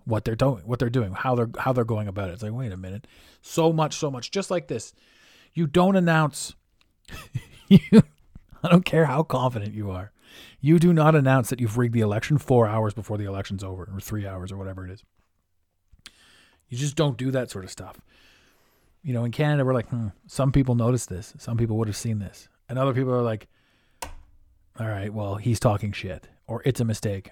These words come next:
or "It's a false, false screen cap," or "It's fake news." You know, you listen to the news. The news tells you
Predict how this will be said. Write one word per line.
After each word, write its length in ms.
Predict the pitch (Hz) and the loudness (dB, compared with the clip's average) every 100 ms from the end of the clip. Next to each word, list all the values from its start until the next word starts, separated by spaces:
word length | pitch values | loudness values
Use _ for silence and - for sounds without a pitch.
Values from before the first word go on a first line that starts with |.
| _ | _
or 180 | 123 123 | -6 -4
"It's 160 | 135 - | -4 -4
a 60 | |
false, 460 | - 110 107 - - - | 0 0 0 -6 -14 -6
false 240 | 123 113 | -4 -4
screen 260 | - 113 104 | -4 -6 -6
cap," 260 | 98 98 | -8 -4
or 120 | 120 | -2
"It's 100 | 123 | -2
fake 280 | - 120 104 | -2 -4 -4
news." 320 | 110 98 90 - _ _ _ _ _ _ _ _ _ | -4 -6 -8 -16 _ _ _ _ _ _ _ _ _
You 120 | 110 | -10
know, 200 | 95 95 - _ _ _ - | -8 -8 -12 _ _ _ 0
you 140 | 135 | 6
listen 280 | 160 202 214 | 6 6 2
to 80 | 180 | 4
the 100 | 151 | 4
news. 360 | 117 139 208 | 6 4 2
The 100 | 156 | 2
news 300 | 127 156 190 | 6 8 8
tells 280 | - 139 147 | 6 4 6
you 260 | 190 240 | 6 4